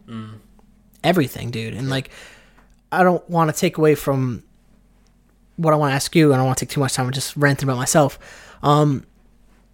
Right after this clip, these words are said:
Speaker 2: besides from school, is there anything else you wanna touch upon school? 'Cause I wanna take a turn into, like, the YouTube stuff, and then we'll get into, we'll get into the career and stuff too. But
Speaker 1: Yeah.
Speaker 2: you've started a YouTube channel, and it really relates to, like, the things that I talk about on my podcast. And it was a, definitely a huge reason why I wanted to bring you on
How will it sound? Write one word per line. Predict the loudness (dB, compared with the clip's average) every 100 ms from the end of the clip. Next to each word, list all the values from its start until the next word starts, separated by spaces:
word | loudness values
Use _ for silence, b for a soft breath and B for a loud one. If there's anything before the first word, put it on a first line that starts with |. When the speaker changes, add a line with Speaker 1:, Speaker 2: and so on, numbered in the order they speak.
| _ _ _ _
Speaker 2:
besides | -4 2 2 2
from | -2
school, | 0
is | 4
there | 4
anything | 4 2 4
else | 2 2
you |
wanna | 0
touch | 0 -2 -2
upon | -2 -2
school? | 0 0
'Cause | 2
I |
wanna | 2 2 2
take | 0 -4
a |
turn | -2 -2
into, | -2 -4
like, | -6 -4
the | -4
YouTube | -2 -2 -6
stuff, | -4 -4 -4
and | -4
then |
we'll | 0
get | 2 0
into, | -2
we'll | -4 2
get | 2
into | 2
the | -4
career | 0 0 0
and | -2
stuff | -6 -4
too. | 0 0
But | 0 -8 b
Speaker 1:
Yeah. | -12 -12 B B 0
Speaker 2:
you've | 4 4 2 -2
started | 0 2 2
a |
YouTube | 2 0 2 0
channel, | 2 0 0 -2 -4
and | -4 -4 -4 b b b
it | -2 0
really | 0 4 8 8 8
relates | 4 4 2 -2
to, | -4
like, | -4 -2 -2 -4
the |
things | -2 0 0
that | 0
I | -2
talk | 0 -2 2
about | 2
on | 2
my | 0
podcast. | -2 -2 0 2 2 0 -4
And | -4 -4 0
it |
was | 2
a, | 2
definitely | -2 0 0 2 2 2
a |
huge | 0 2
reason | 0 0
why | 2 2
I |
wanted | 2 2
to | 0
bring | 0 0
you | 0 -2
on | 0 0 0